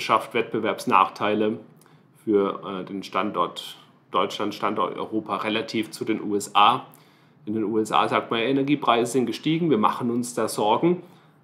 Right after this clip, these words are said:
Aber das ist Klagen auf einem hohen Niveau, wenn man das vergleicht mit den Energiepreisen, die wir hier haben. Also insofern, die Belastungen sind da. Ähm, ja, und Anleger warten im Moment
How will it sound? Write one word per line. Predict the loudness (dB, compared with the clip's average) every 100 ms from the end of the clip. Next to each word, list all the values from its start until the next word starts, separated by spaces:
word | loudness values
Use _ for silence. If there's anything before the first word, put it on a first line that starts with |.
| -2
Aber | 2 4 2 0 -8 -20 -12
das | -8 -6
ist | -6 2
Klagen | 4 4 2
auf | -2
einem | -4
hohen | 0 0
Niveau, | 0 0 0 -2
wenn | -4
man | -4
das | -8 -10 -14 -14
vergleicht | -14 -8 -8 -8 -14 -20 -14
mit | -8 -8 -8 -18 _ _ _ _ _ 0
den | 0
Energiepreisen, | -2 -6 -8 -10 -8 -6 -6
die | -6
wir | -6
hier | -4 -4 -4
haben. | -6 -8 -6
Also | -6 -4
insofern, | -4 -4 -4 -4 -4
die |
Belastungen | -4 -6 -6 -4 -4 -2 -4
sind | -6 -4
da. | -2 -2 -2 -8 -20 _ _ _ _ _ _ _ -20 -4
Ähm, | 0 0 0 -6 -10 -18 _ _ _ _ _ 4
ja, | 8 8 6 -4 -6
und | -6 -6 -10 -16 -20 _ _ _ _ _ -6
Anleger | -2 0 0 4
warten | 4 4 2 0
im |
Moment | 0 -2 -4 -6 -10